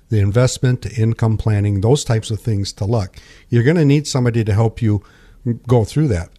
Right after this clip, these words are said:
I can get sick, Walter. You know, I can have a stomach pain and look into the, you know, web M D and come up with seven different diagnoses, and maybe none of them are right. I go to a doctor who knows what they're looking for and run the test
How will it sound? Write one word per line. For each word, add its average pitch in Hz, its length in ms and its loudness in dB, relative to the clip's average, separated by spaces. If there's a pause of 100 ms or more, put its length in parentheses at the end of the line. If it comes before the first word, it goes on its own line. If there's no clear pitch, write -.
(100)
I 160 120 0
can 190 180 2
get 127 160 -2
sick, 147 300 -2
Walter. 113 480 -4
You 131 100 4
know, 120 80 4
I 131 100 2
can 131 120 -2
have 117 180 0
a 101 40 -6
stomach 120 380 -2
pain 120 360 2 (460)
and 110 340 4
look 135 220 2
into 123 380 0
the, 117 140 2
you 110 280 2
know, 98 100 0
web 117 260 2
M 113 200 2
D 120 500 2
and 104 140 -2
come 123 180 0
up 120 120 -2
with 98 100 -4
seven 135 300 -2
different 113 640 -4
diagnoses, 110 680 0
and 104 160 0
maybe 113 200 2
none 110 200 2
of 104 80 -2
them 101 140 -2
are 101 80 -2
right. 110 240 0 (440)
I 131 100 4
go 139 180 2
to 120 180 -4
a 110 40 -4
doctor 104 380 -2
who 117 120 0
knows 104 300 -2
what 104 120 -4
they're 101 120 -6
looking 92 280 -4
for 113 160 -6
and 101 140 -2
run 107 160 2
the 123 80 0
test - 500 -6